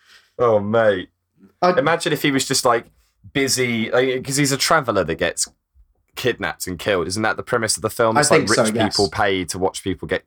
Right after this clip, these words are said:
Speaker 1: tortured. Um, imagine if he was just, like, you know, bumbling along like you with your nice little backpack and
Speaker 2: Mm,
Speaker 1: your cool
Speaker 2: yeah.
Speaker 1: sneakers, just completely unbeknownst.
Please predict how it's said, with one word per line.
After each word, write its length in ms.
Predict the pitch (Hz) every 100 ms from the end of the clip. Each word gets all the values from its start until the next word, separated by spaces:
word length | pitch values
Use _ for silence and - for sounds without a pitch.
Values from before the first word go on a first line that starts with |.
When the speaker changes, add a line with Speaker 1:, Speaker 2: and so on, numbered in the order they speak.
| -
Speaker 1:
tortured. 540 | 101 92 - 80 76 _ _ - - - 110
Um, 400 | 107 107 110 -
imagine 340 | 127 147 131
if 120 | 131
he 120 | 131 113
was 120 | 107
just, 240 | 107 -
like, 260 | 95 92 -
you 120 | - 98
know, 100 | 85
bumbling 440 | 101 101 95 92
along 260 | 92 92 90
like 220 | 90 -
you 260 | 87 90 90
with 120 | 85
your 80 | 95
nice 300 | 90 87 -
little 140 | 90
backpack 600 | 80 90 - 90 87 82 - -
and 300 | 80 78 78
Speaker 2:
Mm, 340 | 139 127 110 -
Speaker 1:
your 80 | -
cool 100 | 143
Speaker 2:
yeah. 100 | 139
Speaker 1:
sneakers, 800 | - 107 98 - 101 98 - - _ _ _ _
just 160 | 92 -
completely 400 | 117 113 135 120
unbeknownst. 840 | 117 107 104 98 95 - - -